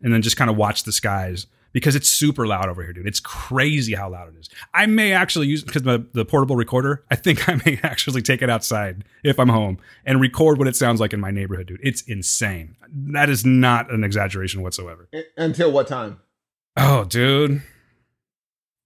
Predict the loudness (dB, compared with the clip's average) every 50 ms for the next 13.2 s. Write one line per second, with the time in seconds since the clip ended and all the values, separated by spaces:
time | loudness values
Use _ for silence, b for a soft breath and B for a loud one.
0 | _ _ _ _ _ _ _ _ _ _ _ _ _ _ _ -2 0 0 0 0
1 | -4 -8 -8 -6 -6 -6 -6 -6 -8 -14 _ _ _ _ _ _ _ _ _ _
2 | _ _ _ _ _ _ _ _ _ _ _ -20 -20 -18 _ -6 -6 -4 2 2
3 | 2 4 6 6 6 6 4 4 4 6 6 8 8 8 8 8 8 6 6 4
4 | 0 -2 -2 0 0 0 0 -2 0 2 4 4 4 2 0 0 2 2 2 2
5 | 2 2 2 2 0 0 0 0 -2 -2 -2 -4 -4 -6 _ _ _ _ _ _
6 | -6 -4 -4 -2 2 2 2 2 4 2 0 0 0 2 2 0 0 0 -2 -6
7 | -10 b b b b b b b b b -2 0 0 2 0 2 4 4 4 6
8 | 6 4 4 2 2 0 2 2 2 0 -2 -6 -8 -8 -8 -8 -8 _ _ _
9 | _ _ -4 0 2 2 2 2 2 2 2 0 0 0 2 4 6 6 6 6
10 | 6 4 4 4 4 4 4 4 4 4 2 2 2 2 0 2 4 4 4 6
11 | 4 4 4 4 2 2 0 0 0 0 0 0 0 B B B -4 -2 0 0
12 | 0 0 0 0 0 0 -2 -4 -4 -6 -4 -2 -2 -2 -2 -2 -4 -4 -4 -6
13 | -6 -8 -8 -10